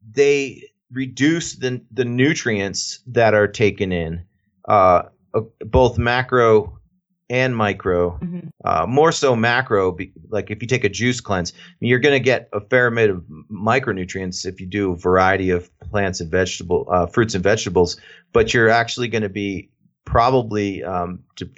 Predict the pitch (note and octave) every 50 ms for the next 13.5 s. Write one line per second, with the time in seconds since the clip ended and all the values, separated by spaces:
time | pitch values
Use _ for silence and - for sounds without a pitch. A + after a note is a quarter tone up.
0 | _ _ F#2 F2+ G2 G2 - A2 A2+ A#2 A2 G#2+ - - - - G#2 F#2+ F#2 F2+
1 | F2+ E2+ - - G#2+ G2 F2+ F2 F2 F2 E2+ F2+ - _ _ _ - F#2 F#2 G2
2 | G2+ G2 F#2 F#2+ G2+ A2 A2 - G2+ E2+ D#2+ - - E2+ F2 E2+ - - F2+ F2
3 | E2 F#2+ F#2+ F#2 F2+ E2+ F2 F2 E2+ - - - - - D3+ D#3+ E3 - A#2 G#2
4 | F#2 F#2 - - - - - - _ - A2 A2 G#2+ G#2 G#2 G2+ F#2+ - - A2
5 | A2 G#2+ G#2 G2+ F2+ E2 - - - - - G#2+ G#2+ - - G#2+ F#2 - G2 F#2
6 | F#2+ - G2 F#2+ F#2 F#2 - - - B2+ B2 A2+ G#2 G2+ F#2 - G2 F#2 F#2+ -
7 | - - - - G2 F#2+ F#2 - F#2 F2+ F2 E2+ E2 E2 E2+ F#2+ A2 A2+ G#2 F#2+
8 | F2 E2+ E2+ E2+ - F3+ F3+ F2 - - - - F#2 F2+ F2+ F2+ F2 F2+ F#2 -
9 | - - - - - G#2 G2+ G2+ F#2+ F#2+ F#2+ G2 G#2 G#2+ G#2+ G#2 - - - G2
10 | F2+ E2 F2 F2 F2 F2 E2 E2+ E2 - _ - F2+ F2+ E2+ - G2 F2 E2 E2
11 | - E2 D2 - G2 F2+ D#2+ F2+ E2+ E2+ F2 E2+ E2 E2+ F2 - G2 F#2 F2 -
12 | - - - _ - E2+ C#2+ D2+ D#2+ D2 D#2 D2 - - E2+ D#2+ D#2+ D#2 C#2+ C#2+
13 | C#2 C2+ F2 F2+ F#2+ F2+ D#2+ D#2 D2 -